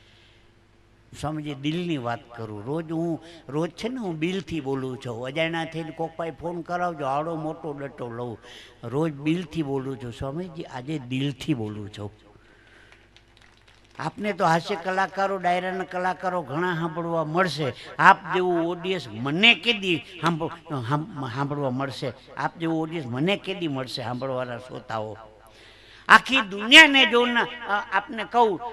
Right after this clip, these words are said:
આ દુનિયાના સંગીત તખ્તા ઉપર બેસનારો કોઈ પણ સંગીતકાર તાનસેન મહાન નથી, મહાન છે કાનસેન, જે સારું સાંભળે છે. કાનસેન જો સાંભળવામાં તૈયાર ન હોય તો તાનસેનની કોઈ કિંમત નથી.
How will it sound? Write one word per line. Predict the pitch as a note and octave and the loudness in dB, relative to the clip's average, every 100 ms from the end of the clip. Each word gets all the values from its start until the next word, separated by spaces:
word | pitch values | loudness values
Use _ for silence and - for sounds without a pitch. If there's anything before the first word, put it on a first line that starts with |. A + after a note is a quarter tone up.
| G3 | 0
આ | G#3+ | 0
દુનિયાના | G#3+ G#3 A#3 A#3+ A#3+ A#3+ | 0 -6 -4 0 2 0
સંગીત | A3 F#3+ A#3 C#4 C#4 - | -2 -4 6 8 10 6
તખ્તા | A#3 - A#3 | 2 4 2
ઉપર | A3 A#3 | 4 0
બેસનારો | G#3 A3 A3+ A#3 A3+ G#3+ A3+ | 0 -2 -2 -2 -2 -4 4
કોઈ | A#3 A#3 | 4 4
પણ | B3 A#3+ | 2 2
સંગીતકાર | E3+ G3 G#3 G#3 A3+ - G#3+ G#3+ | 2 0 0 0 -2 4 6 6
તાનસેન | - G3 F#3+ G3+ G3 G#3 | 6 6 6 4 -4 -4
મહાન | G3 F3+ D#3 G3 | -2 -2 -2 -6
નથી, | F3 F3+ - F#3+ D3+ - - C3+ | -6 -8 -6 -6 -6 -10 -10 -4
મહાન | C#3 D3+ D#3 | -2 0 -2
છે | - D#3+ D3+ | -2 -4 -2
કાનસેન, | - C3 A#2 B2 C3+ - G3+ B2 - - - | 4 6 6 0 -2 0 0 0 -4 -10 -2
જે | D3 | 0
સારું | C#3+ C3 A#2 A#2+ B2+ | 0 -4 -6 -8 -10
સાંભળે | G2+ G#2+ G2+ A#2+ A#2+ | -10 -10 -6 -4 -4
છે. | - - - - - - - - | -6 -14 -16 -20 -20 -20 -20 2
કાનસેન | D3+ F#3 F3+ F#3 F#3+ | 6 6 4 0 2
જો | F3+ | 0
સાંભળવામાં | D#3 E3+ D#3+ D#3+ D#3 D3+ D3+ - | 2 0 0 2 2 0 -4 -4
તૈયાર | C3+ C#3 C3+ B2 | -4 -2 -2 -2
ન | B2 G#3 | 6 8
હોય | A3 D3 C#3+ F#3 A#3 | 8 6 -2 -8 -8
તો | C#3 | -8
તાનસેનની | C3 C#3 D3+ D3+ D3+ C#3+ C3+ | -2 -2 0 -4 -4 -4 -6
કોઈ | A2+ B2 A#2 | -6 -8 -8
કિંમત | - B2 A#2+ A2+ - | -8 -6 -6 -8 -12
નથી. | A#2+ - | -12 -10